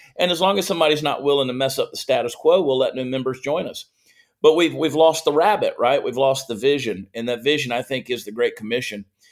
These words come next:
And so consequently, the church has become a feel-good habitat. It's become a place of, of comforting and soothing. And, you know, God forbid we, we offend anybody or step on anybody's toes. And, and I say that coming from the perspective of a comedian, because I always tell people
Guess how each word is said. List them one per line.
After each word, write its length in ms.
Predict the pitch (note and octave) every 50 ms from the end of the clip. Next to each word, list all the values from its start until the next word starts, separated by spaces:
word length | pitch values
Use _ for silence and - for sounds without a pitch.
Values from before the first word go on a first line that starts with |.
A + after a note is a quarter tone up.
| _ _ _ _ -
And 140 | - C3+ C3
so 220 | - - E3 D#3+
consequently, 580 | D#3 E3+ G3+ A#3 - G#3+ - E3 D#3+ C#3+ D3+ D#3+
the 100 | - D3
church 260 | C#3 - F3 E3+ E3
has 100 | D#3 C3+
become 320 | - C3+ C#3 - D3 C#3 C3+
a 40 | C3
feel-good 640 | - - C#3 D3 D3+ C#3+ C#3+ D#3+ D#3+ D#3+ D3+ - - _ -
habitat. 600 | C3+ D#3 D#3 D3+ D#3 D3+ D#3 D#3 D#3+ E3 D#3 - -
It's 200 | - A#2+ G#2 -
become 260 | - A#2+ - C3+ C3
a 60 | B2+
place 400 | - - C3 C3+ C3 C3 B2+ -
of, 160 | A#2 A2+ A2 _ _ _ _ _ _ _ -
of 140 | A2+ - -
comforting 560 | C#3 C#3+ C#3 C#3 - C#3+ C#3+ D3 C#3+ C#3+ C3+
and 100 | A2+ G#2+
soothing. 720 | - - - C3+ D3 D3 D3 C#3+ D3 C#3+ C#3 C#3 C3 A#2+
And, 100 | G#2+ G#2+ _ _ _ _ _ _
you 140 | - - A#2+
know, 100 | B2 A#2+
God 280 | G#2 B2 B2+ C3 C3 C3
forbid 400 | B2+ A#2 A#2 B2+ C3 C3 A2+ A#2
we, 220 | B2 A#2+ A#2+ -
we 140 | - A#2 A#2+
offend 360 | G#2+ - - C3+ C3 C3 C3
anybody 440 | C3+ C3 B2+ B2 B2+ B2+ B2+ B2+ A#2
or 60 | A#2
step 300 | A2+ - - B2 B2 -
on 120 | A#2+ B2
anybody's 460 | B2 A#2+ A#2+ A2+ A#2 A2+ A2+ A2+ - -
toes. 300 | C#3 C3 C3 B2+ - - _ _ - - _ -
And, 160 | D3+ D#3+ - -
and 100 | D#3+ D#3+
I 120 | F#3+ C4
say 180 | B3+ - B3 G#3+
that 140 | E3 D3 -
coming 220 | E3+ E3 D#3 C3+
from 140 | C#3+ D3+ C#3+
the 80 | C3+ A#2
perspective 500 | - B2 - - D3 C3+ C3+ C3+ B2 B2
of 120 | A2+ G#2
a 60 | A#2
comedian, 540 | - - A2 A#2+ D3 F3 G3+ F#3+ D3+ C3 B2
because 240 | B2 A2+ C3 B2 C#3+
I 120 | E3 G3
always 280 | F#3 E3 C#3+ C3+ C3+ -
tell 160 | - - -
people 340 | F3+ D#3 - B2 A#2 -